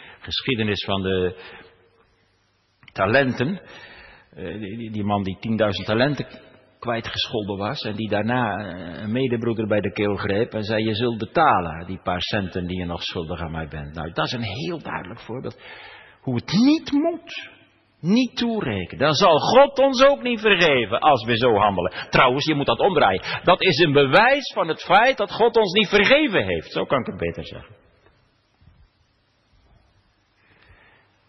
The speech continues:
Eens en voor goed heeft God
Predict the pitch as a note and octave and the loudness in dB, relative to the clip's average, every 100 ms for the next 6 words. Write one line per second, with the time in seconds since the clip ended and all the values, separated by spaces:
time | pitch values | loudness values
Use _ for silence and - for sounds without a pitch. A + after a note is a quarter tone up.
0 | _ _ _ A#3+ C4+ C4+ C4 G#3 B3 G3 | _ _ _ 4 6 4 4 2 4 4
1 | A3+ E3 B2+ F3+ - - - A2 G#2+ - | 4 4 2 2 -2 -14 -6 -4 -4 -6
2 | - A#2 - - - | -4 -2 -4 -8 -18